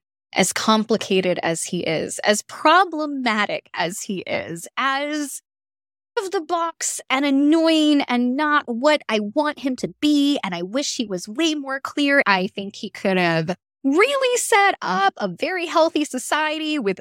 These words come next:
very, very clear rules and being a little bit more specific around women and how we should treat them, among many, many, many other issues. I carry this vision of who I want Jesus to be, and that he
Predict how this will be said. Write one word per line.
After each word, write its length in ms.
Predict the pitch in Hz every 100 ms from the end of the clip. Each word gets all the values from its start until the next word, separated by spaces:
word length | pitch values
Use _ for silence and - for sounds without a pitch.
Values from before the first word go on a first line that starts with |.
| - _
very, 440 | 180 175 339 359 339
very 260 | 330 311
clear 380 | 302 - 294 269 294
rules 600 | 330 320 320 311 302 262
and 460 | 196 185 175 175 -
being 240 | 339 262 202
a 80 |
little 520 | 196 - _ 320 480 403
bit 180 | 381 359
more 220 | 381 381
specific 840 | - - - 381 370 339 330 339 -
around 500 | 180 156 151 151 156
women 320 | 302 359 381 370 _ _ 403 - _ -
and 180 | 226
how 180 | - 160
we 140 | 160 165
should 220 | - -
treat 340 | - 440 -
them, 460 | 381 349 349 349 349
among 460 | 233 233 226 240 294
many, 260 | 370 349
many, 260 | 294 240 226
many 260 | 196 180 147
other 200 | - 165
issues. 640 | 349 - 320 285 285 - - - -
I 140 | 294
carry 360 | - 370 381 381
this 180 | 330 240
vision 320 | 254 240 247
of 180 | 214 -
who 540 | - 277 277 277 254 - _
I 280 | 202 208 208
want 360 | 190 185 185 180
Jesus 400 | 175 175 170 -
to 100 | 175
be, 440 | - 156 160 156 -
and 360 | - 175 175 175
that 300 | 160 165 165
he 440 | 214 226 214 208